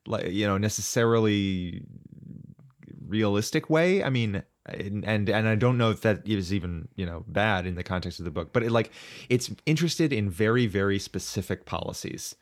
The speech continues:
Um, and it's interested in, like, the specific people who had those ideas. And it doesn't, it doesn't really try to give you, like, a, a vision of political economy from the ground up. Like,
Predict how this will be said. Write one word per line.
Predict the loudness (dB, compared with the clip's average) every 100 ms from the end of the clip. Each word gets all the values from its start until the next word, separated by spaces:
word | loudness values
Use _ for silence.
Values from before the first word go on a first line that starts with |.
| _ _ _ _ _
Um, | -2 0 -2 -2
and | 0
it's | 0
interested | 0 0 -2 -2
in, | 0
like, | 0 0 0
the | -2
specific | -2 -4 -4 -4 -4 -4 -6
people | -6 -2 0
who | 0 0
had | 0 0
those | 2 2
ideas. | 0 -2 -4 -6 -8 -10 -14 -20 -20 -6
And | 0 2
it | 2
doesn't, | 2 2 -2 _ _ _ -2
it | 0
doesn't | 2 2 4
really | 4 2
try | 2 4 4 2
to | 0
give | -2 -2 0
you, | -2
like, | -2 -2
a, | -4 -4 -8 _ _ _ _ _ -6
a | -4
vision | -4 0 0 2 0
of | 0 -4 -8 -16 _ _ _ -10
political | -2 0 0 -2
economy | -4 -2 -2 0 0 0
from | -2 -4 -4
the |
ground | -2 -2 -2 -4
up. | -4 -4
Like, | -4 -4 -8